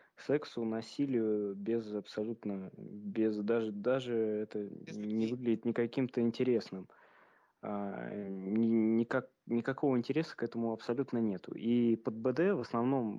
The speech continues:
Speaker 1: в нашей стране понимается именно этот комикс. По какой это причине это случилось, я не знаю. А ведь, э, есть много других, э, комиксов, те же Б Д, да, тот же Тинтин, например.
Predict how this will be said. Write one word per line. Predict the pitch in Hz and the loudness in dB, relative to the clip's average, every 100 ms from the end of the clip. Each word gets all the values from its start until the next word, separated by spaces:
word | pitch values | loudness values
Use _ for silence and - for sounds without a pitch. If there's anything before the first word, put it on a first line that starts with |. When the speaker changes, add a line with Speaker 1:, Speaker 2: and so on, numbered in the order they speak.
| 101 | -4
Speaker 1:
в | |
нашей | 117 123 110 | -2 -2 -6
стране | - 113 147 | -4 0 0
понимается | 185 101 104 135 135 - | -2 0 2 2 0 -6
именно | 127 117 | -6 -4
этот | 113 113 | -4 -6
комикс. | - 113 95 92 - _ _ _ _ _ _ _ | 0 0 0 -10 -20 _ _ _ _ _ _ _
По | - | -6
какой | - 123 143 | -4 2 2
это | 123 - | 2 -4
причине | 127 131 143 120 | -8 -4 0 0
это | 107 | -2
случилось, | - 120 - 180 - | -6 -6 0 -2 0
я | 117 | -2
не | 127 | 0
знаю. | 104 101 92 87 _ _ _ _ _ - | -2 -6 -8 -12 _ _ _ _ _ -4
А | 107 104 104 101 101 98 98 101 101 98 98 - _ _ - | -2 0 0 -2 -4 -6 -6 -6 -6 -8 -12 -16 _ _ -18
ведь, | - 110 113 120 - | -12 -6 -6 -6 -2
э, | 120 120 120 | 2 4 4
есть | 135 151 - | 2 -2 0
много | 139 160 131 | 2 2 0
других, | 110 113 120 117 - | -2 -2 -2 -4 -2
э, | 107 101 98 55 - _ - 170 - _ - | -2 -2 -4 -6 -12 _ -20 -20 -20 _ -2
комиксов, | 139 160 117 - - _ _ _ - | 2 2 0 -8 -12 _ _ _ -2
те | 120 | -2
же | 110 | -2
Б | 92 104 | -2 -2
Д, | 107 104 92 | -2 -2 -4
да, | 90 110 131 123 101 - | -4 -2 -2 -4 -6 -4
тот | 143 | -2
же | 123 | -2
Тинтин, | - 120 107 - 107 101 | 0 0 0 0 0 0
например. | 95 104 98 95 | -2 -4 -2 -4